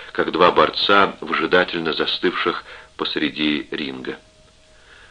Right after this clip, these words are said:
"Чтобы раздавить железноголовых, нужно взяться всем. И нам тут тоже. Это забота не одних только англичан". "Верно", — сказал Низ, —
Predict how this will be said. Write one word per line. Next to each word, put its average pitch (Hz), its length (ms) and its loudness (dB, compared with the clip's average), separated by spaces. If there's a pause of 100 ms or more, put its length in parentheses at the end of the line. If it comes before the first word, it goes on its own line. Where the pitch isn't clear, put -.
"Чтобы 127 380 8
раздавить 123 460 8
железноголовых, 120 1040 6
нужно 107 380 0
взяться 107 520 2
всем. - 420 4 (720)
И 113 140 2
нам 113 300 8
тут 107 220 -2
тоже. 85 400 4 (640)
Это 113 260 4
забота 120 460 6
не 127 100 4
одних 127 360 6
только 101 340 6
англичан". 78 640 0 (800)
"Верно", — 80 500 2
сказал 90 460 2
Низ, — 90 360 -4